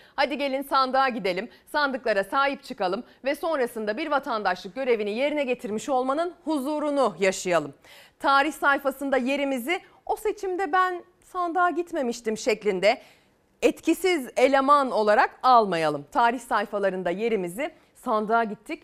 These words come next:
oyumuzu verdik şeklinde alalım. "Ben tatilimi iptal ettim, ben düğünümü erteledim, ben bir arkadaşımın nikahında nikah şahidiydim ama özür diledim, gitmedim çünkü oy kullanmam gerekiyordu" şeklinde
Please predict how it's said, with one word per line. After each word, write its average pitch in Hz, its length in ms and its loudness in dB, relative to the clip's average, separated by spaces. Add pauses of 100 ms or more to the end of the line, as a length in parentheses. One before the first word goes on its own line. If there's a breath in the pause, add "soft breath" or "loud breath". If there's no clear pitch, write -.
(120)
oyumuzu 226 460 0
verdik 220 340 0
şeklinde 170 440 -6
alalım. 156 340 -4
"Ben 330 200 0
tatilimi 330 500 -2
iptal 220 380 -2
ettim, 185 380 -8
ben 294 240 2
düğünümü 254 360 -4
erteledim, 196 580 -4 (280 loud breath)
ben 349 260 4
bir 359 60 -2
arkadaşımın 349 640 -2
nikahında 339 400 -2
nikah 349 360 0
şahidiydim 302 720 -2
ama 277 220 -2
özür 262 320 -4
diledim, 247 340 -2
gitmedim 311 420 -6
çünkü - 260 -8
oy 254 260 2
kullanmam 180 560 -2
gerekiyordu" 175 480 -6
şeklinde 208 540 -6